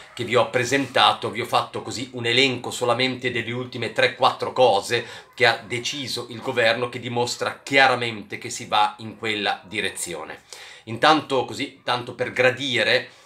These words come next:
Eh, ci risiamo rispetto a ieri, no?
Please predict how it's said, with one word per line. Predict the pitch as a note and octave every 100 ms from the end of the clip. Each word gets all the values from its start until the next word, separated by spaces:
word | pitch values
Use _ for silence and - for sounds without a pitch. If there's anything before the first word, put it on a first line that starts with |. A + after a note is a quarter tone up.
| - -
Eh, | A#2 A#2 A2 G#2+ G2+ G2 F#2+ F#2+ F2+ E2+
ci | A2
risiamo | A#2 A2 C3 A2 G#2+ C3 B2
rispetto | A2+ G#2+ - A#2 -
a | A#2+
ieri, | B2+ B2+ A#2+ B2+
no? | G#2+ A#2+